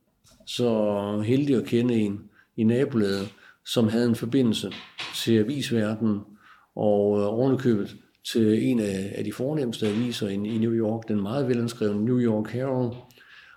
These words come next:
Og de stod og manglede en kriminalreporter. Og det fik Jacob A. Riis så, det job. Øh, deres hidtidige kriminalreporter, øh, havde fået et andet arbejde,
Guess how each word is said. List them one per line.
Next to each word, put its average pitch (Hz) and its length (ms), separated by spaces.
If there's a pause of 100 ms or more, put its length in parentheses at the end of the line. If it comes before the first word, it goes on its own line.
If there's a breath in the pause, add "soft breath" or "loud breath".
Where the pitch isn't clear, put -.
Og 127 160
de 170 80
stod 170 220
og 127 60
manglede 117 440
en 113 100
kriminalreporter. 101 960 (1700 loud breath)
Og 131 140
det 165 160
fik - 260 (680)
Jacob 107 240
A. 139 180
Riis 113 220
så, 107 220 (140)
det 117 200
job. 107 220 (520 loud breath)
Øh, 104 500
deres 110 240
hidtidige 135 480
kriminalreporter, 113 880 (380 loud breath)
øh, - 60
havde 101 340
fået 127 260
et 110 40
andet 127 200
arbejde, 110 560